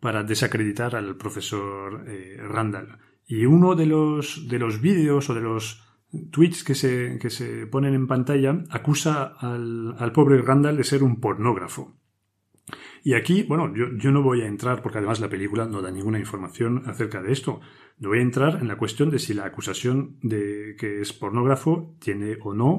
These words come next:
una base real. Eso me da igual. Eh, es que realmente el punto es que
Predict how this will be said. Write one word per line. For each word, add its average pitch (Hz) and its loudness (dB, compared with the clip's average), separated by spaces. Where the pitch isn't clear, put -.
una 110 0
base 101 -4
real. 113 2
Eso 151 0
me 107 -8
da 95 -6
igual. 127 -2
Eh, 104 -6
es 107 -8
que 123 0
realmente 110 2
el 127 4
punto 160 6
es 143 0
que 113 0